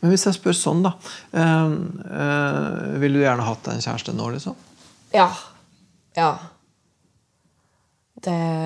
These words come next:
Speaker 2: ja, det vil jeg. Jeg te-, jeg tenker mer, hvis jeg tenker på det. Jeg kan, altså, selvfølgelig noen dager være verre enn andre, men, eh,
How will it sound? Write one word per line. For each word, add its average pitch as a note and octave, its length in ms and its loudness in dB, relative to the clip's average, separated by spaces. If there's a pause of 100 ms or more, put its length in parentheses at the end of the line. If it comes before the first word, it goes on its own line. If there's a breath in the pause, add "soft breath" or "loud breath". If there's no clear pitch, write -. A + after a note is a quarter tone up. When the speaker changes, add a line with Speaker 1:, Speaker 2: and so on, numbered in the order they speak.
(200)
Speaker 2:
ja, E3 220 0
det D#3+ 100 4
vil C#3 120 2
jeg. C3+ 120 -2
Jeg D#3+ 240 2
te-, - 160 -2
jeg D#3+ 240 0
tenker D#3 320 -2
mer, C#3 200 -2
hvis D3 140 -4
jeg D3+ 160 0
tenker D3+ 300 -4
på - 160 -4
det. - 80 -4
Jeg D#3+ 140 -2
kan, D#3+ 160 0 (340)
altså, D#3+ 240 -4
selvfølgelig D#3 380 2
noen D3 200 2
dager C#3 300 2
være C#3+ 240 0
verre C#3+ 160 -2
enn C#3+ 80 -2
andre, C#3+ 300 -2
men, D#3 360 0
eh, D#3 220 0